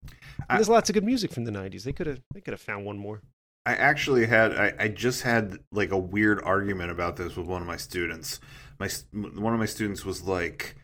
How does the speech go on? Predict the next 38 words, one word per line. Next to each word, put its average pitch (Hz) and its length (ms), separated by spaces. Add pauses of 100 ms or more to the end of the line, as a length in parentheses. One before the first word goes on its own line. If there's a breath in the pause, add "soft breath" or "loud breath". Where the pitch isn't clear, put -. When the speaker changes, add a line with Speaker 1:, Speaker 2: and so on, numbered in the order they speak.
(520 loud breath)
Speaker 2:
was 101 200
like, 95 440 (840)
uh, 87 100 (100)
like, 110 220
taking 143 460
issue 120 420
with 92 220
the - 60
soundtracks 113 1200 (520)
of 98 140
the 101 80
first - 680
ones. 90 680 (120)
For, 110 140
you 117 100
know, 98 160
wh-, 87 340
I, 58 140 (260)
I, 87 40
I 107 40
don't 113 100
know 110 80
if 98 80
it - 20
was 95 120
both 98 300
one 98 220
and 92 160
two, 90 460 (120)
uh, 98 100
or, 87 420 (300)
or 98 120
just 87 380 (160)
two, 92 440 (440 loud breath)
but 101 260
saying 104 440
that, 98 180
like, 95 440